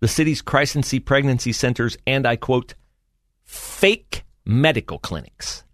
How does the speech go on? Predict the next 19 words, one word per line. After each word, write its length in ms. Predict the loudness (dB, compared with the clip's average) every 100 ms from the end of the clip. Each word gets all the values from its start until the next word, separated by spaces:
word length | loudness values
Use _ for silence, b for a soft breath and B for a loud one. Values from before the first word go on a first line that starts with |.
| _ _ _ _ _ _ _ _
Well, 100 | 0
here's 220 | 2 2 0
the 100 | -2
thing. 400 | -2 -2 -6 -14 _ _ _ _ _ _ _ _ _ _ _
They 180 | 2 4
don't 240 | 4 0
purport 480 | -4 -2 2 2 2
to 140 | 0 2
be 520 | 0 0 -4 -10 -12 -2
medical 380 | -2 -2 -8
clinics. 580 | -10 -8 -10 -12 -16 -16 -20 _ _ _ _ 0
They 300 | 4 6 6
don't, 300 | 2 0 -6 _ _ _ _ 2
unlike 440 | 4 6 4 2 0
Planned 280 | 0 2
Parenthood, 500 | 2 0 0 -2 -2 -6 _ _ 0
lie 680 | 2 4 4 4 2 -10 _ -2
about 260 | 2 2 2
being 360 | -2 -2 -8